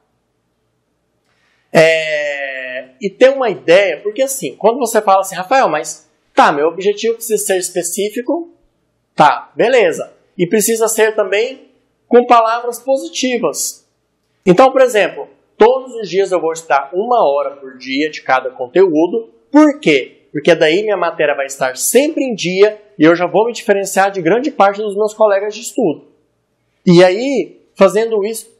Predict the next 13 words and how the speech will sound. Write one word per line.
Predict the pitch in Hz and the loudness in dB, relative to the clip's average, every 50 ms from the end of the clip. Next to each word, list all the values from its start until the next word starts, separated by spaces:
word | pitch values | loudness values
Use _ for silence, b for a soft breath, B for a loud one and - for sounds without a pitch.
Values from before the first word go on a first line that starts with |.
| _ _ | _ _
então | - 180 175 | 2 2 4
olha | 165 165 208 240 254 240 | 4 4 2 2 -2 -4
o | 214 | -4
que | - 208 185 | -4 -6 -8
que | 185 | -4
você, | 165 170 165 - 165 143 127 | -6 -6 -4 -2 -4 -4 -2
você | - 160 151 | -4 -6 -6
tá | 151 | -4
trazendo | 151 160 165 165 165 180 175 170 | 0 2 0 0 0 -4 -4 -4
algo | 165 170 170 170 170 | -4 -4 -6 -8 -6
positivo, | 180 185 180 220 226 - - - 202 208 202 160 127 123 | -6 -6 -6 -6 -12 -10 -8 -6 -2 -2 -2 -2 -2 -2
algo | 120 123 123 147 160 | -2 -2 0 -2 -2
otimista, | 165 165 - - 240 226 214 214 214 202 - - - 127 | -2 -4 -8 -8 -6 -4 -4 -4 -4 -8 -8 -4 -4 -4